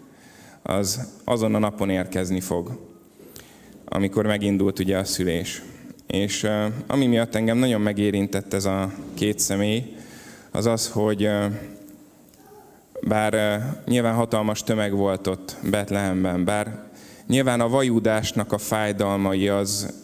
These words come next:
az egy nehezítő körülmény, amikor, ö, az embernek még az se biztos, hogy hol fog szülni, vagy hol éri őt az este.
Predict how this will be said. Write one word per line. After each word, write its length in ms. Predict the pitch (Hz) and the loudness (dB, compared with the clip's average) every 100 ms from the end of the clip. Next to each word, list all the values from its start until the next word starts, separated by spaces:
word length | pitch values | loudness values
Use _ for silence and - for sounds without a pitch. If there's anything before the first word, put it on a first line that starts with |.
| - | -8
az 160 | 101 104 | -2 0
egy 120 | 107 | 2
nehezítő 600 | 127 117 104 104 104 104 | 2 2 2 0 0 -2
körülmény, 680 | 101 117 110 104 95 95 95 | 2 2 4 2 2 2 2
amikor, 560 | 95 - 101 98 101 - - - - - | 0 0 0 0 -2 -8 -18 -20 -20 -6
ö, 440 | - 98 101 101 101 104 - - | 0 2 2 2 0 -2 -6 -6
az 120 | 101 110 | -2 0
embernek 420 | 107 104 104 104 | 2 2 0 0
még 280 | 104 98 110 | -2 0 -2
az 180 | - 120 | -2 -2
se 100 | 113 | 0
biztos, 340 | 104 - 107 - | 0 0 -2 -2
hogy 220 | 104 - - - - - - - - | -2 -4 -14 -16 -20 -20 -20 -20 -20
hol 400 | - - 113 113 | -20 0 2 2
fog 260 | - 104 101 | 2 0 0
szülni, 420 | - 104 101 101 | 0 2 2 2
vagy 220 | 104 101 | 0 0
hol 200 | 120 113 | 2 4
éri 300 | 107 104 101 | 2 2 2
őt 180 | 101 98 | 2 0
az 120 | 98 | 0
este. 560 | 98 - - 90 - | 0 -2 -4 -4 -4